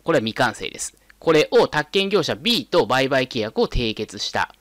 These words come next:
債務不履行による契約解除に伴う損害賠償の予定額を五百万円。それとは別に違約金として五百万円と特約した場合、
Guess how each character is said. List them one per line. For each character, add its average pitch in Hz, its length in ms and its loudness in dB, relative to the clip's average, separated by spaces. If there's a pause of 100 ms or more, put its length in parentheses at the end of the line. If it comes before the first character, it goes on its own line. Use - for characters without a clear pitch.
(240)
債 240 240 2
務 165 140 2
不 123 80 -2
履 135 160 0
行 113 200 0
に 98 80 -6
よ 98 100 -6
る 135 160 -2
契 156 180 -2
約 165 180 2
解 165 220 2
除 127 120 -2
に 104 100 -8
伴 107 380 -4
う 143 240 -2
損 135 280 -4
害 139 180 0
賠 139 160 2
償 120 220 -2
の 92 100 -12
予 98 140 -6
定 113 180 -2
額 98 240 -4
を - 40 4
五 110 140 -2
百 113 300 -2
万 92 260 -6
円。 65 120 -14 (160)
そ - 180 2
れ 151 100 6
と 156 100 0
は 107 100 2
別 110 240 -6
に 175 200 -6
違 123 60 -4
約 127 220 -2
金 117 220 -8
と 110 100 -6
し - 120 -8
て 220 220 2 (360)
五 131 100 2
百 147 260 2
万 135 200 4
円 104 100 -6
と 214 100 -2
特 127 240 0
約 104 220 -2
し - 140 -2
た 104 120 -2
場 101 160 0
合、 - 100 -4